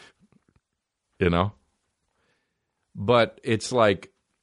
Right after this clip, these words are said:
my whole thing is, is like the, the more extreme the sport gets,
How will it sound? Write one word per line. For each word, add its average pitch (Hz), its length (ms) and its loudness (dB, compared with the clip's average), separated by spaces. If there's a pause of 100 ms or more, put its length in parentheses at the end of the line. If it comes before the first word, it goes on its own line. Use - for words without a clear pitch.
(3500)
my 127 280 -2
whole 156 200 0
thing 117 280 0
is, 101 380 -2
is 107 240 -8
like 92 220 -2
the, 101 200 -2
the 107 260 0
more 127 460 -2
extreme 120 920 -4
the 92 120 -6
sport - 480 -4
gets, 85 460 -2